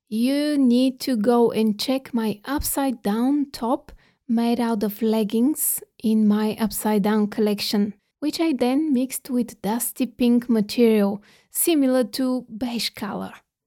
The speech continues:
Now, because of the less contrast of the two materials, this contrast didn't seem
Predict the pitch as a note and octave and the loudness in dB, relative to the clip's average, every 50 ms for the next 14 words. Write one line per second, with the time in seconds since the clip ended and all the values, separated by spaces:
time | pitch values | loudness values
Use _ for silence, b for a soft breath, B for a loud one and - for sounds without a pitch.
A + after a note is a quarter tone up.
0 | _ _ _ _ _ _ _ _ _ _ - B3+ A#3+ A#3 A3+ A3+ A3 G#3+ G3+ F#3+ | _ _ _ _ _ _ _ _ _ _ -4 -2 0 2 2 2 2 2 2 0
1 | A3 G3+ - - C#4 E4 - - G#4 F4+ - C#4 C4 A#3 A3 G#3+ A#3+ C4+ C4+ - | 0 0 0 0 0 0 0 -4 -6 -2 0 2 2 2 2 2 0 0 -2 -4
2 | - - - - - B3 B3+ C4+ C4+ C#4 - B3+ A3+ A3 A3 G#3+ - A#3 G#3+ F#3 | -8 -8 -8 -4 -2 0 2 2 0 0 0 -2 0 0 -2 -2 -4 -4 -4 -2
3 | G#3 G3 G3+ - - C4 C4 C#4 C4+ C4 A#3 - - - B3 B3 B3 B3+ C4+ D4 | -2 -4 -4 -4 -2 0 2 2 2 2 0 0 0 0 2 2 4 2 2 0
4 | E4+ F4 - - - - - b b b b b b b b b b _ C4 D4+ | 0 -2 -4 -6 -10 -10 -12 b b b b b b b b b b _ -6 -2
5 | E4 F#4 - - - - - - D4+ D4 D4+ C#4+ C#4+ - - D#4 D4+ D#4 - - | -2 -2 -2 -4 -8 -10 -10 -6 -4 -2 -2 -2 -4 -4 -6 -4 -4 -4 -6 -8
6 | - _ _ - - C#4 C#4+ C4+ D4+ D4+ D4 C#4+ C#4 C#4 - - - - - - | -12 _ _ -6 -4 -2 -2 0 0 0 2 2 0 0 -2 -4 -4 -4 -2 0
7 | B3+ C4 C4 C4+ C4+ C4 B3 | 0 0 2 2 2 2 0